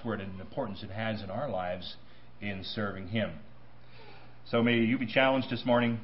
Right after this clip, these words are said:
to remember the source of truth, wisdom, and hope.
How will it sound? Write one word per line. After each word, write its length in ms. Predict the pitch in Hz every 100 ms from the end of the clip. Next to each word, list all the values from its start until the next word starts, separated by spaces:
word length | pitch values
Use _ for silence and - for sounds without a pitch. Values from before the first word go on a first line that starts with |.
| -
to 60 | 104
remember 500 | 107 123 127 120 110 - - - - - - -
the 80 | 98
source 480 | - 143 131 127 -
of 140 | 87 - - - - - - -
truth, 300 | 151 185 - - - - - - -
wisdom, 380 | 127 131 - 135
and 100 | 127
hope. 300 | 117 113